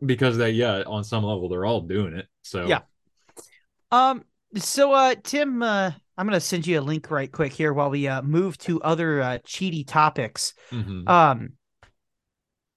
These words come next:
Speaker 2: but, uh, uh, w-,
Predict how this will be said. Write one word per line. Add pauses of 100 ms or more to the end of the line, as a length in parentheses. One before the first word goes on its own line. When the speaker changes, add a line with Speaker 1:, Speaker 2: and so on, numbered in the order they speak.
Speaker 2:
but,
uh, (920)
uh, (720)
w-,